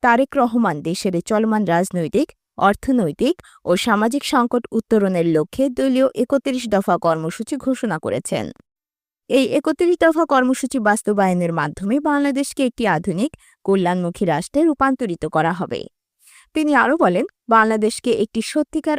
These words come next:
অর্থে গণতান্ত্রিক রাষ্ট্রে পরিণত করতে জনগণের ভোটাধিকার ফিরিয়ে দেওয়া এবং আইনের শাসন প্রতিষ্ঠা করা ছাড়া কোনো বিকল্প নেই।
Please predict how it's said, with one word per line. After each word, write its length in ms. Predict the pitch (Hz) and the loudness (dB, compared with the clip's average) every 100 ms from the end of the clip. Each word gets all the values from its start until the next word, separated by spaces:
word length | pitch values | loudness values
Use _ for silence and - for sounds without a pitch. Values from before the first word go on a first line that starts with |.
| - | 0
অর্থে 320 | 180 - 214 | -2 0 -4
গণতান্ত্রিক 720 | 185 214 247 269 302 294 - 269 | -2 0 0 0 0 0 -4 -4
রাষ্ট্রে 340 | 175 156 - 175 | -2 -2 -4 -4
পরিণত 460 | 208 190 170 175 175 | -2 -2 -4 -6 -4
করতে 340 | 190 160 254 392 _ | -4 -2 -4 -4 _
জনগণের 560 | 202 247 247 254 269 254 | 4 4 4 2 0 0
ভোটাধিকার 600 | 214 226 202 202 196 170 - | 0 0 0 0 -2 -4 -2
ফিরিয়ে 300 | 220 185 170 | 0 2 2
দেওয়া 260 | 180 196 359 _ _ | 4 2 2 _ _
এবং 220 | 240 247 240 - | 0 2 2 2
আইনের 380 | 208 254 277 269 | 2 4 2 0
শাসন 360 | 262 220 233 | -2 0 -2
প্রতিষ্ঠা 480 | - 226 220 - 208 | -2 -2 -4 -4 -4
করা 280 | - 160 160 | -2 -2 -2
ছাড়া 300 | - 202 165 143 | -4 -2 -2 -2
কোনো 240 | 226 320 | -2 -2
বিকল্প 360 | 240 175 104 - | -2 -2 -4 -4
নেই। 240 | 165 160 | -6 -6